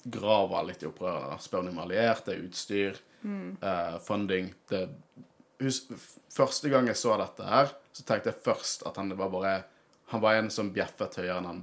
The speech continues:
Speaker 1: bet, liksom. Og så tenkte jeg, «Ok, nå, nå er han Imperial.» Han driver og spør om disse tingene, og så blir han litt sånn skuffet når de sier, «Nei, det er bare oss.»
Speaker 2: Mm.
Speaker 1: Og Hera, i ekte western-stil, gir han en blaster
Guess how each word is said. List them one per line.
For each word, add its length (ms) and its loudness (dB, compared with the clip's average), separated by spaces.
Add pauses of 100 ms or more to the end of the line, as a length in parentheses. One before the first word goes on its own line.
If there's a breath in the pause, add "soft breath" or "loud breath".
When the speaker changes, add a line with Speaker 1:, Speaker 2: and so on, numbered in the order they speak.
(100)
Speaker 1:
bet, 280 -2
liksom. 320 -8 (500 loud breath)
Og 80 0
så 180 2
tenkte 300 -2
jeg, 80 -2
«Ok, 200 -6
nå, 280 -6 (140)
nå 160 0
er 80 2
han 80 -6
Imperial.» 440 -6 (100)
Han 100 -2
driver 180 4
og 60 -2
spør 480 0
om 80 -6
disse 180 -8
tingene, 400 0 (260 soft breath)
og 60 -16
så 80 -6
blir 160 0
han 80 -2
litt 120 -2
sånn 120 -4
skuffet 520 -4
når 120 -6
de 140 -4
sier, 240 -2
«Nei, 100 0
det 80 -2
er 60 -2
bare 160 2
oss.» 160 -10 (140)
Speaker 2:
Mm. 320 -6 (520)
Speaker 1:
Og 120 2
Hera, 480 8 (200 loud breath)
i 100 2
ekte 440 2 (220)
western-stil, 760 -2 (220 loud breath)
gir 160 2
han 100 -2
en 100 -4
blaster 560 -2